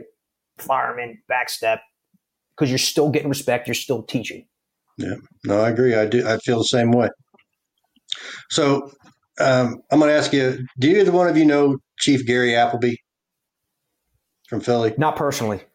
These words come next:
Speaker 2: No, but you've heard, but you know of him?
Speaker 1: Yes.
Speaker 2: Not, the only reason, I didn't know if either one of you had worked with him or not, but I'm reading this book right now, so that's why I, I asked. So <laughs> I just wondered if,
Speaker 1: Yeah,
Speaker 2: uh,
Speaker 1: the leadership book, correct?
Speaker 2: Yeah. Yeah.
Speaker 1: Yep.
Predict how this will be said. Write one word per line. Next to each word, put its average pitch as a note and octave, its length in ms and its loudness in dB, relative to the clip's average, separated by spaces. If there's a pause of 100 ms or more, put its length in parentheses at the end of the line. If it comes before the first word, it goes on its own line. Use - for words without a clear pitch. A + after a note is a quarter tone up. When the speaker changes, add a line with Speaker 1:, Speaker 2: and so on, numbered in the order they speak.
Speaker 2:
No, A2 140 -6 (180)
but G#2+ 100 -8
you've A2 120 -4
heard, A2+ 320 -4
but G#2+ 140 0
you A2 80 0
know G#2+ 200 2
of G#2+ 140 2
him? G#2 140 -2 (800)
Speaker 1:
Yes. A#2+ 260 -4
Speaker 2:
Not, B2 120 -2 (120)
the C#3+ 80 -4
only C#3+ 140 2
reason, B2 220 0
I B2+ 100 2
didn't A#2+ 160 0
know A2 100 2
if G#2+ 120 -4
either A2 160 0
one G#2+ 140 2
of G2+ 100 -2
you G2+ 80 0
had F#2+ 120 2
worked G2 200 0
with G2 140 -6
him F#2+ 100 -6
or F2+ 60 -10
not, F#2 240 -4
but - 80 -12 (640)
I'm A#2+ 140 4
reading B2+ 200 2
this F#2+ 180 -2
book G#2 240 0
right F2+ 160 0
now, F2+ 200 -4
so G2 180 -8
that's G2 180 -2
why F#2 320 0
I, F#2 60 -6 (120)
I F#2+ 160 -2
asked. F2+ 420 -4
So F#2 180 -6 (300)
<laughs> - 280 -18
I G#2 60 -4
just G2 220 -6
wondered G2 240 0
if, F#2+ 80 2
Speaker 1:
Yeah, A2+ 220 2
Speaker 2:
uh, G#2 40 0 (180)
Speaker 1:
the - 60 -2
leadership C#3 380 0
book, A2 200 -2
correct? - 320 -4 (280)
Speaker 2:
Yeah. C3+ 260 0 (460)
Yeah. G2+ 320 -2
Speaker 1:
Yep. C3+ 240 -4